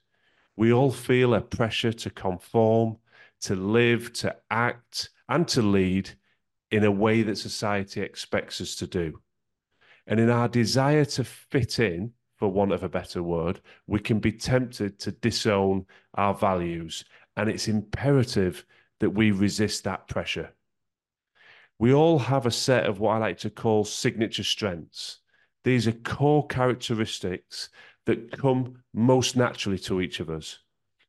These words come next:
And to live and lead with authenticity, we must align our words and actions with these signature strengths. When we do this,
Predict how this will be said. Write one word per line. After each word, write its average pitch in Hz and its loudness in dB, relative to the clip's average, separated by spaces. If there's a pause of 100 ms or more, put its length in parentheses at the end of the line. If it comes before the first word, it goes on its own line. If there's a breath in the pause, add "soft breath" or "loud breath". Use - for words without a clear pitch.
(180)
And 110 0
to 117 2
live 120 4 (120)
and 113 0
lead 123 2
with 101 -2
authenticity, 101 -4 (340 loud breath)
we 107 4
must 107 2
align 113 2
our 98 2
words 123 0 (360 soft breath)
and 143 0
actions 90 -6 (140)
with 101 0
these 104 2
signature 95 -2
strengths. - -6 (580)
When 117 6
we 117 6
do 135 6
this, 95 0